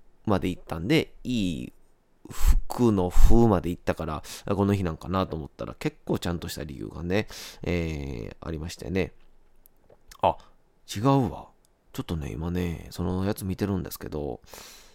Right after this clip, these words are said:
服の日が二月九日でしょ？でね、いい服の日がね、二十九にありました。<laughs> ありましたね。やっぱそうなんやな。考えることは一緒なんですね。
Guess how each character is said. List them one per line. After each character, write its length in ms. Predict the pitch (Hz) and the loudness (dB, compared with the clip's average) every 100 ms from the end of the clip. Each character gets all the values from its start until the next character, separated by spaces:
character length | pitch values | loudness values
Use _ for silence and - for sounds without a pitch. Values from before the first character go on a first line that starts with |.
| - | -20
服 340 | - 170 - 226 | -4 -4 0 2
の 160 | 202 | 4
日 180 | 170 156 | 4 2
が 100 | 110 | 2
二 140 | 82 95 | 0 -2
月 200 | 87 - | -2 -8
九 100 | - | -12
日 320 | 113 - - | -10 -10 -10
で 100 | - | -12
し 140 | - - | -6 -4
ょ？ 160 | 131 _ _ _ | -4 _ _ _
で 100 | - | 0
ね、 220 | 95 110 - - _ _ - - | 2 0 -2 -18 _ _ -20 -6
い 220 | 214 208 | 0 2
い 20 | |
服 320 | 104 101 - 104 | 2 0 2 2
の 100 | 95 | 4
日 160 | 110 | 0
が 100 | - | -4
ね、 280 | - 87 - - - - | -4 -4 -6 -12 -20 -6
二 160 | 110 147 | 2 2
十 180 | 147 107 | 4 0
九 200 | - 90 | 0 -2
に 120 | 82 | -2
あ 60 | |
り 100 | 87 | 0
ま 120 | 95 90 | 0 -2
し 100 | - | -2
た。 160 | - | -6
<laughs> 80 | - 151 - - - - - - - - - - - 165 - - - - - - - - - | 2 2 2 -4 -6 -10 -8 -8 -10 -16 -14 -16 -12 -14 -14 -20 -20 -16 -12 -10 -12 -10 0
あ 80 | 131 | 2
り 140 | 143 | 4
ま 160 | 143 147 | 4 2
し 140 | - | 0
た 140 | - 135 | 0 2
ね。 1200 | 131 131 127 127 127 127 123 117 123 104 95 90 - - - | 4 2 2 2 2 2 4 4 2 0 -2 -6 -12 -18 -14
や 80 | - | -12
っ 20 | |
ぱ 120 | - | -10
そ 120 | 95 | -4
う 60 | 127 | 0
な 80 | 139 | 2
ん 20 | |
や 60 | 85 | 0
な。 140 | 98 | -2
考 220 | 107 104 | -2 0
え 60 | 110 | 0
る 80 | 123 | -2
こ 80 | |
と 100 | 170 | -2
は 40 | 92 | -2
一 80 | - | -2
緒 140 | 113 | -2
な 100 | 156 | -2
ん 80 | 95 | -2
で 100 | 80 | -6
す 140 | - | -10
ね。 480 | - 90 107 110 107 | -8 -2 0 0 -2